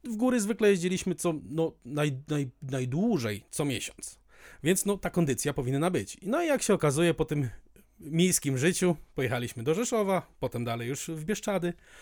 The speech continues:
I kondycji nie ma. I to kondycji, i ja jestem sam w szoku. To nie chodzi o to, że mam wrażenie, że mam zawał, że zaraz zejdę.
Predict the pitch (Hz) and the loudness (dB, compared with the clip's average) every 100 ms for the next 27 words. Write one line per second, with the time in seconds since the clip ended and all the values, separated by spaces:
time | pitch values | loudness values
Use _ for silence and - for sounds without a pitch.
0 | - - - - - - - _ _ _ | -20 -18 -20 -20 -20 -20 -20 _ _ _
1 | _ _ - 226 - 220 202 143 135 127 | _ _ -6 -6 0 4 6 6 2 0
2 | 123 98 - - - - - - _ - | 2 0 -4 -12 -18 -20 -20 -20 _ -4
3 | 156 170 180 196 - 151 160 175 - 165 | 2 4 6 4 2 2 4 4 2 0
4 | 208 202 - 175 160 202 311 311 190 147 | 2 0 -2 -4 -2 2 2 2 2 0
5 | 139 143 131 147 165 143 147 151 147 139 | 0 0 0 2 2 2 2 2 2 2
6 | 139 123 98 95 87 - - 127 139 135 | 2 0 -2 -4 -16 -14 -6 -2 2 2
7 | 127 120 107 92 | 2 0 -2 -4